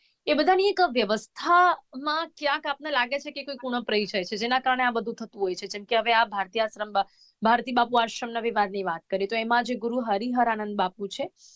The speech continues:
અને એમના શિષ્ય છે ઋષિ ભારતી, જેમના વચ્ચે આ વિવાદ છે. હવે આ વિવાદ ક્યારે ઊભો થાય? કારણ કે આશ્રમની ગાદી, આશ્રમની સત્તા, આશ્રમ કોણ ચલાવશે, આ, આ બધી જે બાબતો હોય છે ને, એના કારણે આ બધા વિવાદો થતા હોય છે. જેમ કે વિશ્વંભર બાપુએ બે હજાર ઓગણીસમાં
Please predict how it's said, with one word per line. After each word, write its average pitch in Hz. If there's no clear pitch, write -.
અને 277
એમના 311
શિષ્ય 302
છે 226
ઋષિ 214
ભારતી, 190
જેમના 220
વચ્ચે 220
આ 220
વિવાદ 220
છે. 185
હવે 190
આ 240
વિવાદ 233
ક્યારે 247
ઊભો 208
થાય? 202
કારણ 208
કે 269
આશ્રમની 262
ગાદી, 196
આશ્રમની 220
સત્તા, 202
આશ્રમ 202
કોણ 208
ચલાવશે, 190
આ, 294
આ 277
બધી 285
જે 311
બાબતો 254
હોય 262
છે 262
ને, 165
એના 285
કારણે 285
આ 269
બધા 240
વિવાદો 214
થતા 196
હોય 202
છે. 269
જેમ 247
કે 269
વિશ્વંભર 247
બાપુએ 240
બે 226
હજાર 233
ઓગણીસમાં 214